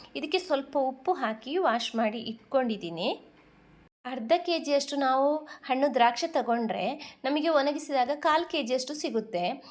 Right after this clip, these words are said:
ನಾನಿಲ್ಲಿ ಸ್ವಲ್ಪ ಉದ್ದ ಉದ್ದದ ದ್ರಾಕ್ಷಿಯನ್ನು ತಗೊಂಡಿದ್ದೀನಿ.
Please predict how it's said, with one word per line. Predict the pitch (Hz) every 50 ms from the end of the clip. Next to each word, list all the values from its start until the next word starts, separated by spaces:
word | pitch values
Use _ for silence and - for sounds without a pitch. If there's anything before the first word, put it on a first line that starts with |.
| - - - - -
ನಾನಿಲ್ಲಿ | 262 311 349 381 392 370 349 359
ಸ್ವಲ್ಪ | 359 359 320 302 330
ಉದ್ದ | 311 285 - 220 233 320 330
ಉದ್ದದ | - 330 320 311 302 254
ದ್ರಾಕ್ಷಿಯನ್ನು | 277 247 240 254 - - 262 254 262 269
ತಗೊಂಡಿದ್ದೀನಿ. | 269 247 220 196 226 220 226 220 190 180 160 180